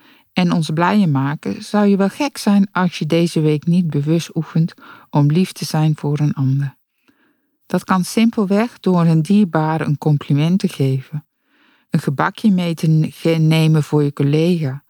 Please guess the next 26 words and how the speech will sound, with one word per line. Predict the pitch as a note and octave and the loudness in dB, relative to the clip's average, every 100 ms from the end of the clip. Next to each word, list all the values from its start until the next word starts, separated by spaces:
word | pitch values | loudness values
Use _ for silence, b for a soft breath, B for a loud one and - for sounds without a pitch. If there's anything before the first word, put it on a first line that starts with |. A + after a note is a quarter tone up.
| b b b | b b b
of | - E3 | -4 0
een | E3 | 0
helpende | C#3 E3+ G3 F3 | 2 0 0 -2
hand | C#3 D#3+ F#3+ | 0 -2 -2
te | - | -2
bieden | D3+ F3 - | -2 -2 -2
aan | C#3+ | -4
iemand | - D#3+ F3 D#3+ | 0 2 2 2
die | D#3 | 0
wat | D#3 D#3 - | 0 -2 -4
hulp | C3 - | -4 -4
kan | C3+ C3 | -4 -4
gebruiken. | C#3 B2+ B2+ B2+ - C#3 _ _ _ _ _ _ _ _ _ | -4 -4 -4 -4 -8 -12 _ _ _ _ _ _ _ _ _
Hulp | - G3 A3+ | -2 0 0
aanbieden | - G#3 G3+ A#3+ G#3+ | 0 2 2 2 2
is | G3+ | 0
een | E3 | -2
gewoonte | D3+ F#3+ A#3 A#3+ | 2 2 2 0
die | F#3 E3+ | -2 -2
je | - | 0
overal | A3+ B3+ - A3+ G3 | 0 0 0 0 0
en | E3+ | -2
altijd | - G#3+ A#3+ - A3 | 0 0 0 0 -2
toe | - | -4
kunt | D3 C#3+ C3 | -2 -2 -2
passen. | C3 B2+ - C3+ | -4 -6 -6 -10